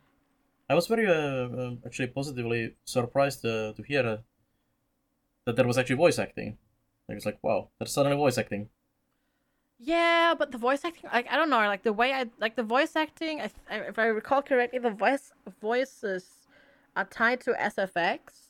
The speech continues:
Speaker 2: So to have, like, S F X not dra-, not, not
Speaker 1: Yeah,
Speaker 2: make
Speaker 1: they're
Speaker 2: your
Speaker 1: very
Speaker 2: ears
Speaker 1: quiet, uh,
Speaker 2: bleed.
Speaker 1: or, um, yeah.
Speaker 2: You have to make it, like,
Speaker 1: That was
Speaker 2: so
Speaker 1: definitely
Speaker 2: quiet so you can't hear it, which is not great, but so a
Speaker 1: Yeah,
Speaker 2: separate
Speaker 1: they were
Speaker 2: volume
Speaker 1: definitely
Speaker 2: slider for that would be great too.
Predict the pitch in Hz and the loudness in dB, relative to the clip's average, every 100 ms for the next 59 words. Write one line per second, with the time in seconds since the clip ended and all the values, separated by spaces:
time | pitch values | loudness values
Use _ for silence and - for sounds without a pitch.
0 | _ _ _ _ _ _ _ - 226 214 | _ _ _ _ _ _ _ -2 2 4
1 | 208 214 - 240 254 254 226 226 226 233 | 2 0 -2 2 2 4 2 2 -2 -2
2 | 220 214 202 - 220 208 208 196 196 190 | 0 0 0 -4 -4 -4 -2 -2 0 0
3 | 190 - 127 113 113 110 123 117 113 110 | -2 4 6 6 6 4 4 4 4 4
4 | 107 - - - 104 101 101 98 _ _ | 2 0 0 0 0 -2 -2 -6 _ _
5 | _ _ _ - 107 - _ _ _ _ | _ _ _ -4 -4 -4 _ _ _ _
6 | _ _ _ 190 202 214 220 214 220 - | _ _ _ -4 -2 0 -2 -2 -2 -4
7 | 214 208 202 208 185 180 202 226 - 185 | -2 0 -2 0 0 2 -2 -8 -8 -8
8 | 180 180 170 180 175 165 180 175 170 185 | -4 -6 -4 -4 -4 -6 -8 -10 -8 -6
9 | 170 170 160 - - - - - _ _ | -6 -6 -10 -10 -14 -12 -12 -14 _ _
10 | _ _ _ _ - 214 - 330 208 196 | _ _ _ _ -6 -4 0 2 2 0
11 | 196 208 196 185 - 170 165 170 170 151 | 0 0 0 -4 -6 -8 -6 -10 -6 -6
12 | 175 - 165 165 - - 165 | -6 -10 -12 -12 -12 -14 -14